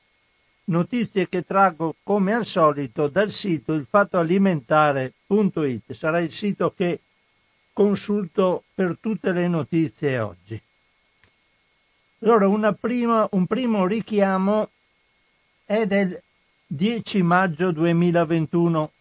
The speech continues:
La catena di negozi specializzati in prodotti biologici Natura Sì ha segnalato il richiamo di un lotto di carpaccio bovino da agricoltura biologica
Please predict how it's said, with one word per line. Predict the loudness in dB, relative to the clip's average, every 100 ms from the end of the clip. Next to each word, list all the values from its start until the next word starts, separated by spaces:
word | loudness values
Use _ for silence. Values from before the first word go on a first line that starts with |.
| _ _ _ _ _ _ _ _ _ _ _ _ _ _ _ _
La | -2 0
catena | 0 2 2 2 0
di | 2
negozi | 0 2 2 0 -2 -4
specializzati | -2 -4 0 0 0 -2 0 2 2 0
in | -2 -2
prodotti | -2 -2 -2 -4 -2 -4
biologici | 0 2 2 0 0 -4 -2 -2
Natura | -2 -4 -2 -2 -2
Sì | -4 0 0 0 -10 _ _ _ _
ha | 0
segnalato | 0 -2 0 2 4 4 2 -2
il | 0 0 0
richiamo | -2 0 2 2 0 -2
di | -2
un | -2 0
lotto | 0 0 -4
di | -4 -4
carpaccio | -2 -2 -2 0 -2 -2 -2 -2 0
bovino | 0 0 -2 0 0 -2 -2
da | 2 2
agricoltura | 2 -2 -2 -4 -4 -2 0 -2
biologica | 0 0 2 0 0 -4 0 -2